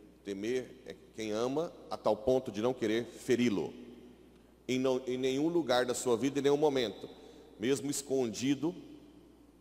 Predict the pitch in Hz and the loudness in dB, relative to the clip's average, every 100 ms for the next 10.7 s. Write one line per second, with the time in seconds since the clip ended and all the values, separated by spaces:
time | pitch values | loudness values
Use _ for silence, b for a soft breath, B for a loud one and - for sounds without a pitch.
0 | - - - 101 110 117 127 117 113 107 | -20 -20 -16 -8 -6 -6 -2 -4 -2 -4
1 | 98 92 95 98 - - - - 98 92 | -2 -2 -4 -6 -6 -12 -14 -14 -10 -6
2 | - 117 92 73 - - - - - - | -2 2 2 0 -8 -14 -20 -20 -20 -20
3 | - - 110 107 104 92 87 76 - 78 | -16 -4 -4 0 -2 0 -2 -2 -4 -2
4 | 139 - - - 87 123 135 104 - 67 | -2 -4 -16 -16 2 2 4 -2 -8 -10
5 | 60 62 - - - - - - - - | -10 -14 -18 -20 -20 -20 -20 -20 -20 -20
6 | _ _ - - - - B B B B | _ _ -20 -20 -20 -20 B B B B
7 | B B B - 151 151 170 160 175 175 | B B B 4 4 6 6 8 8 6
8 | - 170 156 160 - 170 143 170 185 143 | 8 8 8 4 4 4 6 6 6 6
9 | 127 120 - 131 110 113 131 127 113 - | 4 4 6 4 6 4 4 2 -2 -2
10 | 113 104 - 98 82 71 | 0 0 -2 -6 -6 -6